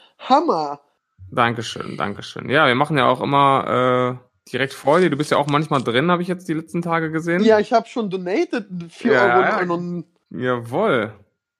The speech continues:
Speaker 1: Ja.
Speaker 2: Ja, genau, deswegen, mit den, äh, das war ganz lustig. Wir haben zum ersten Mal auf YouTube gestreamt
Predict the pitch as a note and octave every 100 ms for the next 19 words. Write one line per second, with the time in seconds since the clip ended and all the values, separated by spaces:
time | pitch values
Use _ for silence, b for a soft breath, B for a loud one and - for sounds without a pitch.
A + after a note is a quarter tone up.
0 | _ - E3 D3+ D3 D#3 D3 A#2 B2 D3+
1 | B2 A2+ A#2 B2 B2 D#2+ A#2 A#2+ A#2 B2
2 | A#2+ B2 A#2+ A#2 C#3 C3+ A#2 A2 G#2 G2+
3 | - B2 B2 G#2+ A2+ D#3 D3 A#2+ B2 C#3+
4 | D3 - B2+ - C#3+ C#3 G3